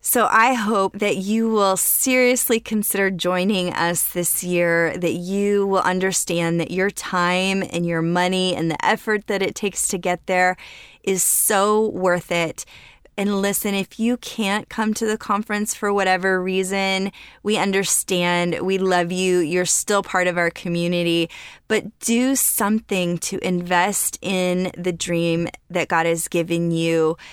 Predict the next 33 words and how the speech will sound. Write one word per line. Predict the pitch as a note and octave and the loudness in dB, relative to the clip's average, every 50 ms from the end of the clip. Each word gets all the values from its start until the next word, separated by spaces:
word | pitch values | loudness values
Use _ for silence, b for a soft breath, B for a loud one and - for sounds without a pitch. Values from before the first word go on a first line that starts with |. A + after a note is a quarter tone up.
| B B B B B B B _ | B B B B B B B _
Understand | - F#3+ G3+ A3 G#3+ A#3 A#3 G#3+ - - - A3 G3 F#3+ F#3 F#3 F3+ E3+ | -2 0 2 2 4 2 2 2 0 -2 -2 -2 -2 0 0 0 0 -2
that | E3+ - F3 - | -2 -4 -10 -8
this | _ - G3 F#3 - - | _ -2 -2 0 0 -2
is | G3+ F#3+ - - | -2 -2 -2 -4
his | - - - F#3+ F#3+ F#3 | -4 -4 -2 -2 -2 -2
calling | - - - - E3 E3 E3 E3 E3+ E3+ D#3+ | -4 -6 -4 -2 0 0 2 2 0 0 0
on | - - E3 E3+ | 0 0 0 0
your | E3+ E3 E3 | 0 0 2
life, | E3 E3 D#3+ D#3+ D#3+ - | 2 2 2 0 0 -2
and | - - F3+ F3 | -4 -2 -2 0
it | F3+ E3+ | 0 0
is | F3 E3+ E3 - | 0 0 0 0
so | - - - - - G#3 G3 F#3 F#3 G3 G3 F#3+ | -2 -2 -2 -2 0 0 2 2 2 2 2 0
worth | F#3+ F3+ F3+ F3+ E3+ E3 D#3 D#3+ D#3 - - B B B B B B B B B B _ | 0 0 2 2 2 2 2 0 -2 -6 -12 B B B B B B B B B B _
putting | - - G3 F3 F3 F3 F3 | -6 -4 -2 0 0 0 0
your | E3+ E3+ E3+ | 0 0 -2
time | E3+ - - E3+ E3 D#3+ D#3+ D#3+ D#3+ D#3 D#3 - | -2 -4 -2 -2 0 0 0 0 0 -2 -2 -4
and | - F3+ F3+ - | -4 -4 -2 -2
effort | - - D3+ - - E3 D#3+ D#3 C#3+ - | -2 -4 -4 -4 -2 -2 0 -2 -2 -4
and | - E3+ E3 - | -4 -6 -6 -4
even | - F3 F3 E3 E3 E3 | -4 -4 -2 0 0 0
your | E3 D3+ D#3 | 0 0 -2
finances | - - E3 D#3 D3+ D3+ D3 D3 D#3 - - C#3+ C#3+ - - - - | -4 -4 -4 -4 -2 -2 -2 -4 -4 -6 -8 -6 -6 -6 -6 -8 -8
behind. | - - D3+ - - D#3 - B2 - - - - - B B B B B B B B B B B B B - | -8 -8 -8 -6 -6 -6 -6 -6 -6 -8 -8 -10 -14 B B B B B B B B B B B B B -4
Okay, | G3+ G#3 G#3 - G3 A#3+ A3 G#3+ G#3+ G#3+ G#3+ G#3+ - - | -4 -4 -4 -2 -2 0 0 2 2 2 0 -2 -2 -2
I | - | -4
hope | G#3 F#3 F#3+ G#3 G#3 G#3 G#3 - | -4 -2 -2 -2 -2 -2 -2 -4
that | - G#3 G#3 - | -4 -6 -4 -4
this | G3+ G3 - - | -2 -2 -2 -2
really | G3 F#3 F#3+ G3+ A3+ A#3+ A#3 A#3 A3 A3 G#3+ G#3+ G#3 G#3 G3+ G3+ G#3 B B B B B B | -2 -4 -2 0 2 4 4 4 4 4 2 2 2 2 0 0 -2 B B B B B B
encourages | - G3 G3 - - A3+ A3 A3 A3+ A3+ G3+ G#3 G#3 G#3 F#3+ F#3 | -6 -4 -4 -2 0 0 2 4 4 2 2 2 2 2 2 0
you | G3+ G3 G3 G3 | 0 0 0 0
today. | F#3 - - G3 F3+ F#3 G3 F#3 F3 F3 F3+ F3 F3+ F3 F3 | 0 -2 -4 -2 0 2 2 4 4 4 4 4 4 4 2